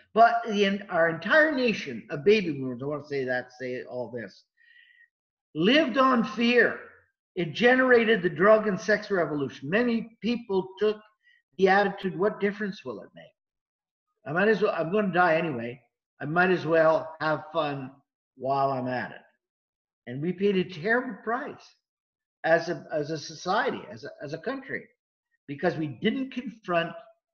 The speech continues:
the national fear. Simon Peter's out in the Sea of Galilee, and after a long day with the crowd, in the midst of that, Jesus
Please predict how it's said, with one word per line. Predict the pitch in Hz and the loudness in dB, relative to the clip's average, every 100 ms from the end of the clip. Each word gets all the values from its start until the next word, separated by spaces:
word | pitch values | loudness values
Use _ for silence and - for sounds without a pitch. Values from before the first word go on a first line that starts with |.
| _ _ _ - | _ _ _ -10
the | 127 | -4
national | 160 185 190 190 | -4 -4 -6 -12
fear. | - 180 160 101 _ _ _ _ _ _ _ _ _ _ _ _ | -10 -12 -10 -12 _ _ _ _ _ _ _ _ _ _ _ _
Simon | - 302 320 240 | 0 4 4 4
Peter's | 247 262 208 156 | 4 6 4 4
out | 185 | 2
in | 180 | 0
the | 165 | -4
Sea | 175 185 143 - - _ _ _ _ _ _ _ _ _ - | 4 4 4 -4 -18 _ _ _ _ _ _ _ _ _ -4
of | 156 143 | -4 0
Galilee, | 170 165 165 139 123 | 4 6 6 4 2
and | 165 | 4
after | 220 220 175 | 4 6 6
a | |
long | 165 190 233 240 233 | 6 6 6 4 4
day | 202 214 | 4 4
with | 180 - | 2 -2
the | 143 | -10
crowd, | - 190 151 139 180 180 - - _ _ _ _ | 0 4 6 4 2 0 -10 -20 _ _ _ _
in | 123 | -10
the | 135 | -4
midst | 170 175 - | -2 -4 -6
of | 135 | -8
that, | 120 143 156 - - - _ _ _ _ _ _ _ _ _ _ _ | 2 2 2 -2 -14 -20 _ _ _ _ _ _ _ _ _ _ _
Jesus | 127 190 175 160 143 - | -4 -2 -2 -6 -10 -14